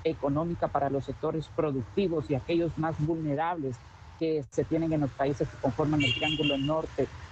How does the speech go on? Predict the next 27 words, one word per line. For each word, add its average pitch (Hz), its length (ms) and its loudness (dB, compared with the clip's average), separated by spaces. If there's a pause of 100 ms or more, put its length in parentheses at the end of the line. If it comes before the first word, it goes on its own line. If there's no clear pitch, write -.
(100)
Es 156 180 -2
algo 185 380 0
que 151 260 2
todavía 151 300 0
continuamos 160 600 -4
a 156 80 0
la 147 120 2
espera 185 420 -2
y 170 60 -4
ya 147 140 0
vamos 156 320 -4
a 139 100 0
ver 151 200 0
los 156 140 -2
resultados 156 680 -2 (340)
en 165 120 0
las 147 120 -2
próximas 160 560 0
semanas. 160 440 -2
Sabemos 151 380 -2
que 165 240 -2
Honduras 156 500 -2
es 139 140 -8
el 147 160 -2
que - 140 -6
encabeza 147 560 -2 (340)
mayormente, 165 720 0